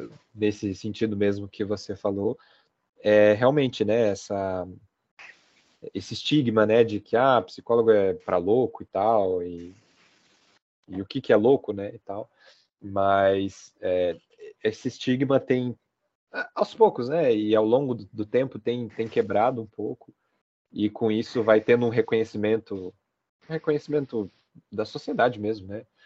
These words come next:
da importância do, do psicólogo e, e, consequentemente, vai, vai abrindo mesmo, né, é, possibilidades aí, vai abrindo o mercado, digamos assim, né.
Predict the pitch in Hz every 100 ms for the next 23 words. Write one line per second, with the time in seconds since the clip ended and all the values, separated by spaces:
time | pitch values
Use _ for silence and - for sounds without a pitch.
0 | _ _ _ - 95 90 - 101 101 95
1 | 92 92 92 - - - 104 123 135 127
2 | 113 117 107 104 - - - 101 - 104
3 | 104 - 98 98 - 95 90 87 _ _
4 | _ _ - 113 131 139 170 202 156 160
5 | 135 117 113 95 101 131 135 98 87 _
6 | _ _ _ 87 - 92 101 92 90 92
7 | 92 90 90 87 90 87 92 90 90 90
8 | 87 - 87 85 85 87 87 - 87 82